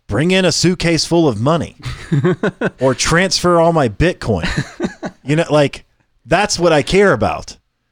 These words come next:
Speaker 1: I, I, because that's what it means. You know, when they say, I'll spare my mom on this one, when they say "F you money,"
Speaker 2: <laughs>
Speaker 1: that they say that for a reason.
Speaker 2: Yeah.
Speaker 1: It's because you can go anywhere, do anything,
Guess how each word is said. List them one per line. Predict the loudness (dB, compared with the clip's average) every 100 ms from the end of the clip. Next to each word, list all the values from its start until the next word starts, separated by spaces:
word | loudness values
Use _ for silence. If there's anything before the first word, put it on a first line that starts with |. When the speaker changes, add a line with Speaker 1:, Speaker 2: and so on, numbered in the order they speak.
| _ _ -10
Speaker 1:
I, | -10 -10 -16
I, | -20 -20 -8
because | -4 0 -2 -4 -12 _ -4
that's | -2 0
what | 0
it | 2
means. | 2 2 0 -4 -12 -14
You | -6 0
know, |
when | 2 2
they | 0
say, | 2 2 4 2 -2 _ _ _ _ _ _ _ _ _ _
I'll | -4 -2
spare | -2 0 2
my | 2 2
mom | 2 0 0
on | -2
this | -2
one, | -4
when | -2 -2
they | 0
say | 0 0
"F | -2 -2 0
you | 0
money," | 2 0 -2 -6 -14 -20 -20
Speaker 2:
<laughs> | -8 -2
Speaker 1:
that | -2 -2 -4 -4 -4 -4 0
they | -2
say | 2 2
that | 2 0
for | 0 0
a |
reason. | 0 2 2 2 -2 -10 _ _
Speaker 2:
Yeah. | -4 -4
Speaker 1:
It's | -2
because | 0 0 0
you | -2
can | -2
go | 0 2 2
anywhere, | 2 2 0 -2 -8 _ _
do | -2 0 2
anything, | 2 0 0 -2 -2